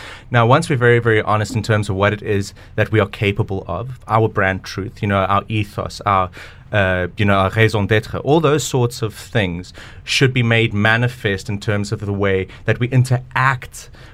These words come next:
with the people who are, who are dealing with us. And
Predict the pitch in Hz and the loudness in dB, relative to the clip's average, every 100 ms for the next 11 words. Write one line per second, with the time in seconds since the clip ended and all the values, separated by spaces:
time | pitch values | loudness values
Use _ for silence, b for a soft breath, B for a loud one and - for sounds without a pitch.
0 | - 117 117 120 - 110 104 98 104 104 | 2 4 4 0 -2 -2 0 0 2 4
1 | 101 98 - 120 131 135 127 110 135 175 | 4 0 -2 2 4 6 2 0 0 0
2 | 135 87 82 - - - 131 | 0 -2 -6 -10 -8 2 2